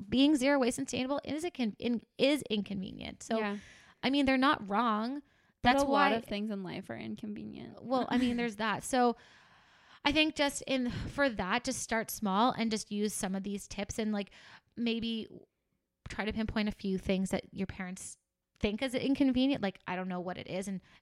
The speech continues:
Speaker 1: if it's just starting with a reusable coffee, or maybe it's just putting tote bags in their backseat, like, that's stuff that's pretty easy.
Speaker 2: Yeah.
Speaker 1: Lead
Speaker 2: I mean,
Speaker 1: by
Speaker 2: you're not
Speaker 1: example.
Speaker 2: wrong.
Speaker 1: <laughs> You're,
Speaker 2: <laughs>
Speaker 1: they're, but yeah, it's, it is obviously, like,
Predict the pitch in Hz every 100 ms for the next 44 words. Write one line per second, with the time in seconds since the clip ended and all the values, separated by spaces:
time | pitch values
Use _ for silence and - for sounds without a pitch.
0 | - 208 202 - 214 - 208 202 208 202
1 | 202 - 202 190 196 196 190 196 - 240
2 | 240 240 196 190 185 190 185 - - -
3 | 202 185 - 208 - 208 202 202 202 196
4 | 190 196 - _ 185 190 - 208 208 190
5 | - 226 - - 208 - 196 - - 208
6 | - 208 220 233 240 - 220 190 - _
7 | _ - 226 233 247 240 240 226 220 208
8 | 214 269 349 453 311 277 277 277 240 311
9 | 285 320 233 233 285 - 269 - 269 269
10 | 233 - - - _ _ 226 226 247 247
11 | - 240